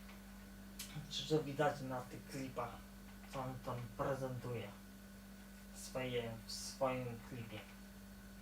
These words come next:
No, co mam powiedzieć? No, w, w sprawie Sowy to bym szczerze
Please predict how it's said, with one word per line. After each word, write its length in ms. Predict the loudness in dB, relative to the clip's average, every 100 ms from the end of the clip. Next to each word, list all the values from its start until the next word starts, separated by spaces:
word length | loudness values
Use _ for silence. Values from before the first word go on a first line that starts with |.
| -10 -10 -10 -10 -10 -10 -10 -10 -10 -10 -10 -10 -10 -10 -10 -8 0
No, 240 | 4 6
co 120 | 8
mam 220 | 8 6
powiedzieć? 380 | 4 2 4 4 4
No, 200 | 6 6
w, 80 | 6
w 380 | -2 -6 -6 0
sprawie 320 | 8 8 8
Sowy 280 | 4 2 4
to 160 | 6
bym 260 | 6 4 6
szczerze 320 | 6 4 2